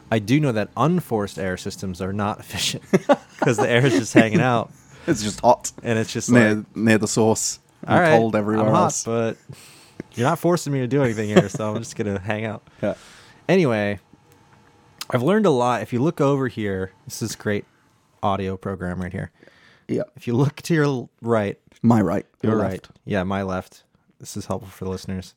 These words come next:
Speaker 2: The listeners are in the middle, so they'll be looking
Speaker 1: <laughs>
Speaker 2: directly at
Speaker 1: Look
Speaker 2: it.
Speaker 1: straight ahead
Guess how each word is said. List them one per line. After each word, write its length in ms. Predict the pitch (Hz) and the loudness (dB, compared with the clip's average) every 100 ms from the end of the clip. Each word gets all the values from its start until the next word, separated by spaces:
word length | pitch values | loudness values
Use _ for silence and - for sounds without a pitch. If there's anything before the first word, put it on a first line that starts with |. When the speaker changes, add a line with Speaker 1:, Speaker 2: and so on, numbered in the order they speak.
| _ | _
Speaker 2:
The 60 | 120 | 2
listeners 380 | 117 120 110 104 | 2 4 2 4
are 60 | |
in 80 | 95 | 0
the 80 | 101 | 2
middle, 220 | 101 92 | 0 -2
so 160 | - 104 | -2 0
they'll 180 | 107 101 | 0 0
be 140 | 104 | -2
looking 260 | 101 - 101 104 | -4 -4 -4 0
Speaker 1:
<laughs> 60 | |
Speaker 2:
directly 440 | 107 101 - - 95 | 0 0 -2 -4 -4
at 200 | 104 - | -2 0
Speaker 1:
Look 140 | 170 | 0
Speaker 2:
it. 40 | |
Speaker 1:
straight 400 | - - 151 - 185 | -2 0 4 4 2
ahead 340 | 151 135 127 | 0 0 -2